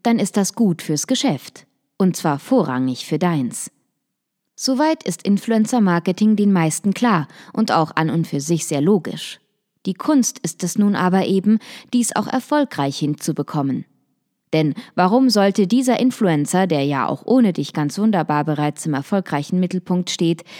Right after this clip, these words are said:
deinen Namen erwähnen und dich groß machen? Wie bekommst du also Influencer dazu, dich anzupreisen und zu bewerben?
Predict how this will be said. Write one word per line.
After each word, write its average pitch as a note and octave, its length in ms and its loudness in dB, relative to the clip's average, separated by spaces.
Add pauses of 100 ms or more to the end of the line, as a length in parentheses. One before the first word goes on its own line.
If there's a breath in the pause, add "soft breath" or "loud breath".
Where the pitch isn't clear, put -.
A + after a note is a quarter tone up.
(120 loud breath)
deinen E3 320 2
Namen D3+ 360 2
erwähnen D#3 640 0 (220 soft breath)
und - 280 -6
dich - 160 -8
groß A#3+ 340 0
machen? - 420 -6 (580)
Wie C#4 160 0
bekommst F3 480 0
du B3 100 0
also B3 280 2
Influencer A3 640 0
dazu, A3+ 420 0 (380 loud breath)
dich B3+ 160 -4
anzupreisen D#3+ 720 -2
und D#3+ 160 -4
zu D#3 140 -6
bewerben? D#3+ 640 -4